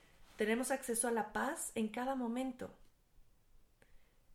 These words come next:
Y este acceso llega si empezamos a practicar realmente el ir hacia adentro, en encontrar estos pequeños momentos en nuestros días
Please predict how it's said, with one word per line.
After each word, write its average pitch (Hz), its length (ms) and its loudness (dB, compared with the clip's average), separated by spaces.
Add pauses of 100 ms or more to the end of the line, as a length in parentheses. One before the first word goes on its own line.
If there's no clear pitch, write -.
(1000)
Y 240 140 0
este 294 200 -2
acceso 294 440 -2
llega 262 300 2
si 269 100 -2
empezamos 233 420 -2
a 262 100 -2
practicar 220 680 -2
realmente 185 420 -2
el 185 140 -2
ir 262 160 2
hacia 214 240 0
adentro, 156 440 -6 (960)
en 208 160 2
encontrar 220 720 2
estos 254 280 -4
pequeños 269 960 -4
momentos 226 640 0
en 233 120 0
nuestros 185 480 -2
días 226 640 -4